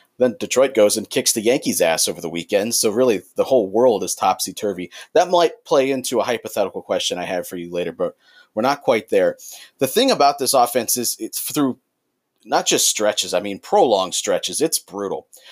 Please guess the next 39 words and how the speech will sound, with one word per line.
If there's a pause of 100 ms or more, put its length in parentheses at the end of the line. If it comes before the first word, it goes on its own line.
(180)
But
the
way
that
they, (260)
the
type
of
offense
that
they
are, (300)
you,
you
see
a
lot
of
teams
swing
and
miss
a
lot,
and
it
can
be (120)
dull
to
watch
that. (360)
Guys
just
trek
up
to
the
plate,